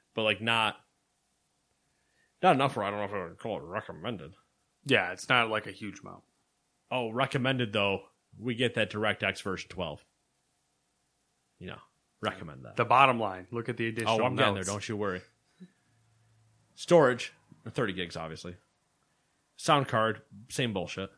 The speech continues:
Speaker 1: Additional notes. Nvidia GeForce R T X twenty eighty for four K with ray tracing on. What?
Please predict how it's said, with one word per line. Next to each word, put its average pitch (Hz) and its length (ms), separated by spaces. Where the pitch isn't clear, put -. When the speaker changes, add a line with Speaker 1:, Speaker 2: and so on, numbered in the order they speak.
Speaker 1:
Additional 139 360
notes. - 380
Nvidia 165 380
GeForce 123 520
R 127 120
T 131 160
X 117 100
twenty 123 320
eighty 98 320
for - 160
four 127 340
K 95 420
with 139 220
ray 135 160
tracing 98 420
on. 67 200
What? 104 360